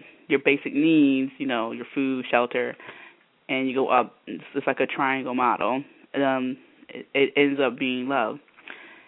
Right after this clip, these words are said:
And, uh, yeah, it just, it just states, "Dear angels,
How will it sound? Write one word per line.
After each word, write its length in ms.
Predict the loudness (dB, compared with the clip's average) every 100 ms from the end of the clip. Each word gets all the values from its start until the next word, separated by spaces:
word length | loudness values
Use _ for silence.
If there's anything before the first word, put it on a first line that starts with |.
| _ _
And, 560 | 2 4 4 2 0 -2 -4 0
uh, 220 | 2 2
yeah, 200 | 4 4
it 160 | 4 0
just, 140 | -8 -4
it 120 | -2 0
just 140 | 0
states, 220 | 2 2
"Dear 160 | 2 2
angels, 600 | 2 0 0 -2 -2 -4